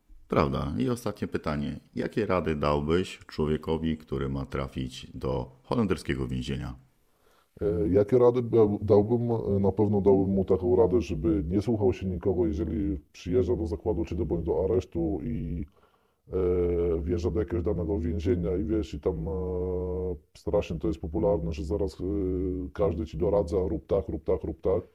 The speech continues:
Speaker 2: E, być sobą, tak jak byłeś na wolności i po prostu, e, robić swoje, e,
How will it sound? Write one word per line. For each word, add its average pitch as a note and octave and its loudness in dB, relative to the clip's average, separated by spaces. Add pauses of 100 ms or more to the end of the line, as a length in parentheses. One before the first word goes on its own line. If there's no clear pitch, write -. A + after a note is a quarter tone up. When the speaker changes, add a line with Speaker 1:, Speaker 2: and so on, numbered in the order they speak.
(460)
Speaker 2:
E, A2 2
być G#2+ 2
sobą, A2 6
tak G2 4
jak F#2+ 2
byłeś F#2+ 2
na - -4
wolności F#2 -2
i F2 -4
po E2+ -6
prostu, F2 -2
e, G2+ 0
robić F2+ 2
swoje, G2 2
e, - -4